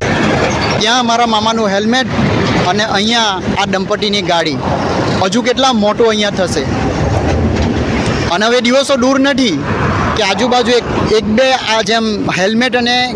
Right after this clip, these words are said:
ગાડીઓ છે, એમ એક બે લાશ પણ આજુબાજુ મૂકી દેવામાં આવશે કે બસ આ જ રિયાલિટી છે. કર્તવ્ય, બજાવો પોતાનું કર્તવ્ય. જો ખરેખર તમારી અંદર લાગણી હોય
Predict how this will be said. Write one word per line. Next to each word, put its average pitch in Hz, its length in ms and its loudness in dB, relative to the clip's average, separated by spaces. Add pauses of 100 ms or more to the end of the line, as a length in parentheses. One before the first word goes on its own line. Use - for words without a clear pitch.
ગાડીઓ 240 380 2
છે, 170 220 -2 (460)
એમ 220 140 0
એક 226 100 0
બે 233 160 2
લાશ 202 260 2 (120)
પણ 269 140 2
આજુબાજુ 240 460 2
મૂકી 226 240 0
દેવામાં 233 360 2
આવશે 185 340 0 (400)
કે 220 460 2 (520)
બસ 240 340 0 (140)
આ 226 40 2
જ 196 120 -2
રિયાલિટી 226 480 0
છે. 139 160 -2 (760)
કર્તવ્ય, 202 560 0 (760)
બજાવો 226 320 2
પોતાનું 220 380 0
કર્તવ્ય. 196 580 0 (460)
જો 202 120 0
ખરેખર 202 580 0
તમારી 202 420 0
અંદર 190 220 0
લાગણી 175 380 0
હોય 208 320 0